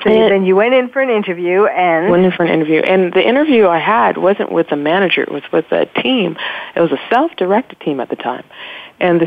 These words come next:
Speaker 2: self-directed team, uh, they were responsible for a panel of people interviewing the one candidate. And there was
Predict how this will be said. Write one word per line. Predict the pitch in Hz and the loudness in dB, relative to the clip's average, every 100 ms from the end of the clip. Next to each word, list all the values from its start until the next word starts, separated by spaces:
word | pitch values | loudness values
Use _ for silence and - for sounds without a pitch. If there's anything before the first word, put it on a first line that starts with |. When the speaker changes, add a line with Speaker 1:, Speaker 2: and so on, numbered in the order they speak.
| - | 0
Speaker 2:
self-directed | 180 175 196 214 285 156 - | -2 0 0 0 0 -4 -6
team, | 156 135 135 156 - - _ _ - | -6 -4 -8 -12 -20 -20 _ _ -8
uh, | 170 156 139 | -2 0 0
they | 175 | 2
were | 233 233 | 4 4
responsible | 202 - 165 165 165 - | 0 -2 -4 -2 -4 0
for | 156 143 135 - - - | 0 2 0 -2 -16 -8
a | - | -4
panel | - 240 294 403 262 147 | -2 0 4 4 4 2
of | - | 0
people | 170 - 120 - - _ - | -2 0 -2 -2 -6 _ -2
interviewing | 185 180 170 160 156 151 | 2 2 2 2 2 2
the | 139 | 0
one | 143 135 | 0 0
candidate. | 139 123 110 - - _ _ _ _ _ _ _ 151 | -2 -2 -2 -4 -8 _ _ _ _ _ _ _ -2
And | 151 151 | 0 2
there | 175 190 | 2 4
was | 190 | 4